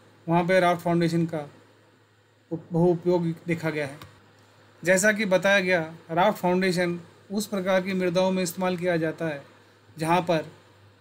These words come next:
आधार के नीचे वाली मृदा की बेयरिंग कैपेसिटी कम होती है। ऐसी अवस्था में संरचना का भार अधिक एरिया में हस्तांतरित करने के लिए राफ्ट का उपयोग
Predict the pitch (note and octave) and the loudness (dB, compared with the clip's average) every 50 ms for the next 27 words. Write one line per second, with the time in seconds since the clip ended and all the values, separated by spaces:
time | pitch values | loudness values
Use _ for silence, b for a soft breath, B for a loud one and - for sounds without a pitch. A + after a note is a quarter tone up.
0 | _ _ _ _ _ _ _ _ _ _ _ _ _ _ _ _ _ _ _ _ | _ _ _ _ _ _ _ _ _ _ _ _ _ _ _ _ _ _ _ _
1 | _ _ _ _ _ _ _ _ _ _ _ _ _ - E3 E3 F3+ G3+ A3+ G#3+ | _ _ _ _ _ _ _ _ _ _ _ _ _ -4 2 4 4 4 4 4
2 | G3+ G#3+ G3+ G3+ G3+ A3+ A3 G#3 G#3 G#3 G3 F#3+ F#3 F3 E3+ F#3+ F3+ E3 D#3 - | 2 0 0 0 0 0 0 0 0 0 0 0 0 0 2 0 0 0 -2 -8
3 | - - - - _ _ _ _ _ E3+ - - _ - F#3 F3+ E3+ F#3+ F#3+ G3+ | -16 -20 -20 -20 _ _ _ _ _ -20 -20 -20 _ -8 -6 -2 -2 0 0 0
4 | G#3 F#3 G3 F#3+ F#3 G3 E3+ E3+ G#3+ F#3 - G3 G3+ F#3+ F3+ F3 E3+ F#3+ F#3 E3+ | 0 0 0 -2 -2 -4 -4 -4 -6 -4 -2 0 2 2 2 0 0 -2 -2 -4
5 | D3 C#3+ - - - - - _ _ _ _ _ _ _ _ _ _ _ _ _ | -4 -6 -10 -18 -20 -20 -20 _ _ _ _ _ _ _ _ _ _ _ _ _
6 | F3 F3+ E3+ A3 G#3 F#3+ F#3+ G3 F3 - G3 G3 F#3+ F3 D3+ D3+ - - - - | -4 -4 -2 0 0 2 0 0 0 0 -2 0 0 -2 -4 -8 -12 -20 -20 -20
7 | - _ _ _ _ _ _ _ _ _ _ _ _ _ _ _ - - F#3+ G3+ | -20 _ _ _ _ _ _ _ _ _ _ _ _ _ _ _ -4 0 2 2
8 | G3+ G#3+ A3 A3 A3 G#3 G#3+ G#3 F#3 E3 E3 E3+ E3+ D#3+ - - - - - - | 2 2 2 2 2 4 4 4 4 4 4 4 4 2 0 -6 -20 -20 -20 -20
9 | - _ _ _ _ _ - F3 F3+ G#3 A#3+ A#3 - - A3 F#3+ G3+ F#3+ G3 F#3 | -20 _ _ _ _ _ -2 0 2 2 2 2 0 -2 -2 0 0 2 2 2
10 | E3+ D#3 D#3 - - - - _ _ _ _ _ _ _ _ _ F3 F#3 F#3+ F#3+ | 2 0 -2 -8 -18 -20 -20 _ _ _ _ _ _ _ _ _ -2 0 2 2
11 | F3 E3 E3 - F#3+ F#3+ F3+ G#3 F3+ - - F#3+ F3+ F#3+ F#3+ F#3 E3 F3+ F3 E3+ | 2 0 0 0 0 0 0 -2 -6 -2 -2 0 0 0 0 0 0 0 0 2
12 | E3 E3 D3+ D3+ - - - _ _ _ _ _ _ _ _ _ - F3 F#3 F#3 | 0 0 -2 -4 -10 -18 -20 _ _ _ _ _ _ _ _ _ -2 2 2 2
13 | F#3 F3 - - G3 F3+ E3 F#3 F3+ F3+ E3+ | 2 2 2 2 2 2 4 2 0 0 0